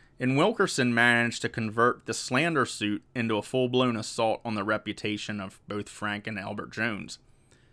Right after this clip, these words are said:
The jury ruled in the favor of the Burns Agency, and most of the town, if not the nation, was convinced that Frank Jones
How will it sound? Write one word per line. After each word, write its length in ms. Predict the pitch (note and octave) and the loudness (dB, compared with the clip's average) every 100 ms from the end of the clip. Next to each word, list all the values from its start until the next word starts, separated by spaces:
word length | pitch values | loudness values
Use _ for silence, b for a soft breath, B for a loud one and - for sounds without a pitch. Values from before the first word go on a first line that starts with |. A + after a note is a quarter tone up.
| b b b b _ | b b b b _
The 80 | B2+ | -2
jury 460 | A2+ F3 D4 F#3 | 6 6 8 6
ruled 380 | C3+ A#2+ B2+ C3 | 4 2 2 2
in 100 | A#2+ | 0
the 80 | G#2+ | -2
favor 460 | - B2 A#2+ A2+ | 2 2 4 2
of 100 | G#2 | 2
the 60 | G#2 | 0
Burns 360 | G2+ A#2 A#2 A2 | 2 2 2 0
Agency, 640 | G#2 G#2 G2 - G2 G#2 b b b | -2 -4 -8 -4 -6 -6 b b b
and 180 | A#2 A#2 | 0 2
most 300 | D3 A#3+ - | 4 4 2
of 120 | B2 | 0
the 60 | A2 | 0
town, 480 | - C3+ A2+ A2 B2 b b | 2 2 2 -2 -8 b b
if 180 | - F3 | -2 -2
not 300 | D3+ C3 A#2+ | 2 2 2
the 60 | G#2 | 0
nation, 640 | G2 A2 D3+ - F#2+ A2+ - _ _ _ - | -2 0 0 -4 -8 -8 -12 _ _ _ -4
was 220 | D#3 F3+ | -2 0
convinced 560 | - C#3 A#2+ A2 - | -2 0 0 -2 -4
that 140 | - - | -8 -8
Frank 320 | - G2 D#2+ | -6 -6 -6
Jones 500 | - B2 G#2+ F#2+ - | 0 0 0 -6 -10